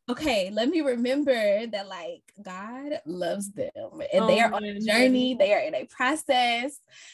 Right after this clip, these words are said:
Speaker 1: um, and so am I." And I think the more that I have experienced life myself, the more I have, um, well, I've been on a journey of self-love myself, like,
Speaker 2: Yeah.
Speaker 1: loving myself more and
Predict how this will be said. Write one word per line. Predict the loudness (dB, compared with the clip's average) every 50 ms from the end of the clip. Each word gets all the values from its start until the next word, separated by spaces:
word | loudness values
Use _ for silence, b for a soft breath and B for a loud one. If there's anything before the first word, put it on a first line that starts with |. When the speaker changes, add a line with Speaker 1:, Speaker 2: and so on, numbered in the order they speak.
| B B
Speaker 1:
um, | -10 -8 -8 -6 -6
and | -6 -4
so | -2 0 0 0 -2
am | -4 -6 -4 -4 -4
I." | -4 -6 -6 -8 -10 -8 -4
And | -2 -2
I | -2
think | 0 -2 -2 0
the | -2 -2
more | -2 -2 0 0 0 2 0
that | 0 -2 -4
I | -4
have | -6 -6 -6
experienced | -6 -6 -8 -8 -8 -6 -6 -6 -6 -6 -8 -8 -8 -10 -12 -14 -10
life | -8 -8 -6 -6 -8 -10 -14 -16
myself, | -16 -14 -14 -14 -14 -12 -8 -6 -6 -4 -4 -6 -8 -10 -12 -20 _ _ _ b b b b b b b b
the | -4 -4 -4
more | -4 -2 -2 0 2 2 2 0 0 -2 -4 -4 -6 -8
I | -10 -12
have, | -12 -12 -10 -8 -6 -4 -4 -6 -6 -10 -12 -18 _ _ _ b b b b b -12
um, | -12 -10 -10 -10 -12 -12 -14 -16 -10
well, | -4 0 0
I've | 2 2
been | 2 2 2
on | 2 2
a | 0
journey | -2 -2 -2 -2 -4 -4 -4 -4
of | -4 -4
self-love | -4 -4 -4 -4 -4 -2 -2 -2 -2 -2 -4
myself, | -8 -10 -8 -10 -10 -8 -8 -8 -8 -10 -12 -12 -8
like, | -6 -4 -4 -6 -6 -10
Speaker 2:
Yeah. | -10 -6 -4
Speaker 1:
loving | -4 -4 -4 -4 -8 -10 -14 _
myself | -10 -8 -8 -8 -8
more | -8 -8 -4 -4 -2 -2
and | -2 -4 -4 -6 -8 -10 -10 -10 -10 -10 -10 -12